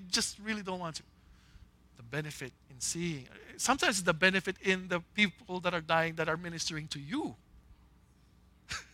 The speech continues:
Sometimes it's that. But you go, right? No matter how faith is. Because why? If you're anchored to God and you know that He can work all things for good, that He can, you know,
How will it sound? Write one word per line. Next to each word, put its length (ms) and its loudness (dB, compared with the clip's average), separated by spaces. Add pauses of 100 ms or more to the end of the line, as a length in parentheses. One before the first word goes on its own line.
(640)
Sometimes 380 6
it's 120 -2
that. 320 6 (760)
But 200 6
you 160 2
go, 420 4 (720)
right? 160 -18 (680)
No 60 -6
matter 200 8
how 100 8
faith 320 2
is. 100 -14
Because 340 2
why? 300 8 (680)
If 120 2
you're 120 12
anchored 420 6
to 80 6
God 360 8
and 100 -2
you 140 0
know 240 8
that 140 0
He 160 4
can 180 0
work 200 4
all 180 2
things 260 -2
for 120 -10
good, 300 -12
that 200 -20
He 100 -10
can, 220 -8 (500)
you 80 -12
know, 160 -10